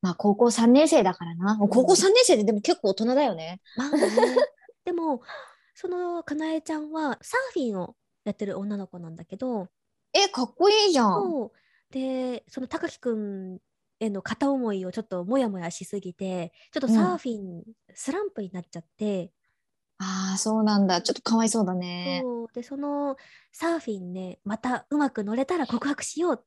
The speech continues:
Speaker 2: て決めるんだけど。
Speaker 1: かわいらしい。
Speaker 2: そう、すごく、
Speaker 1: うん。
Speaker 2: もうけなげだなって思うんだけど。
Speaker 1: うん。
Speaker 2: で、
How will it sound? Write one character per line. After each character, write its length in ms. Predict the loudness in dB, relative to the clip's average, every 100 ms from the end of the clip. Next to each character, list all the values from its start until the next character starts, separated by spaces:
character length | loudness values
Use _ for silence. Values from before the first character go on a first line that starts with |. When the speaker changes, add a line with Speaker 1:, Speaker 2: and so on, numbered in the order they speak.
| _
Speaker 2:
て 100 | _ _ -16
決 100 | -8
め 140 | -4
る 100 | -4
ん 60 | -6
だ 100 | -8
け 140 | -10
ど。 340 | -6 -6 -6 -10 _ _ -2
Speaker 1:
か 160 | 4
わ 160 | 8 8
い 80 | 8
ら 160 | 6
し 200 | 4 2
い。 480 | 2 0 0 -2 -2
Speaker 2:
そ 280 | -2 -2 -4
う、 60 | -8
す 180 | -12 -10
ご 160 | -10
く、 120 | -6
Speaker 1:
う 360 | -2 0 0 -2 -6
ん。 40 | -10 _ _ _ _
Speaker 2:
も 80 | -10
う 20 |
け 160 | -4 -2
な 140 | 0
げ 100 | -2
だ 140 | -4 -4
な 180 | -2 -2
っ 80 | _ _
て 100 | -6
思 220 | -6 -6
う 80 | -8
ん 40 | -8
だ 80 |
け 120 | -10 -10
ど。 440 | -10 -8 -10 -12 _ _ 4
Speaker 1:
う 60 |
ん。 340 | 6 6 4 -4 _ _ -6
Speaker 2:
で、 180 | -6